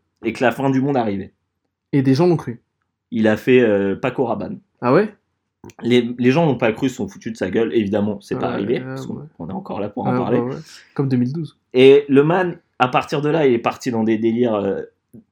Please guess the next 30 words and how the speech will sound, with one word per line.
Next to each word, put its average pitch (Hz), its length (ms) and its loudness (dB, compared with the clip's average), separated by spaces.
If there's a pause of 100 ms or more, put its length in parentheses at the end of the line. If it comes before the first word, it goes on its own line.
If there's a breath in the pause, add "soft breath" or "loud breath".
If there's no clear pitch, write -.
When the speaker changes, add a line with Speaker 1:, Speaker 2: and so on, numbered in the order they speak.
(180)
Speaker 1:
dieudonesques, 139 840 4
en 107 100 -8
fait. 98 200 -8
C'est 113 140 -2
devenu 117 240 2
Speaker 2:
Ah 131 120 4
ouais ? 139 100 10
Speaker 1:
Dieudonné, 123 320 6
quoi. 104 280 -4
<laughs> - 40 -20
C'est, - 560 -4 (680 loud breath)
alors 120 220 4
lui, 196 160 4
pour 151 160 2
lui, 170 120 2
en 151 120 2
fait, 175 140 -2
c'est - 140 -4
une 113 100 2
race 147 340 0
qui 120 120 -10
se 123 100 -10
nourrit 113 220 2
donc 98 160 -4
de 101 80 0
la 95 160 0
race 101 240 -6
humaine, 113 340 -4
Speaker 2:
Mais 156 120 6
Speaker 1:
de - 20 2